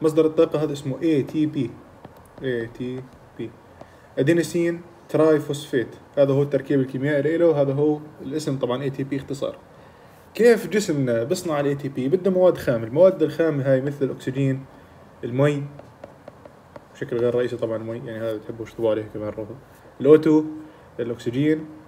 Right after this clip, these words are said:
والسكر بجميع أنواعه. الشجر، آه، مثل السكروز، السلولوز، إلى آخره. عدة أنواع من السكر جسمنا بيستخدمها مشان يصنع هذا ال إيه تي بي.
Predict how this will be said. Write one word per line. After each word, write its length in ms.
والسكر 1600
بجميع 380
أنواعه. 320
الشجر، 420
آه، 100
مثل 280
السكروز، 600
السلولوز، 520
إلى 160
آخره. 380
عدة 260
أنواع 160
من 60
السكر 400
جسمنا 420
بيستخدمها 600
مشان 240
يصنع 540
هذا 80
ال 60
إيه 120
تي 120
بي. 240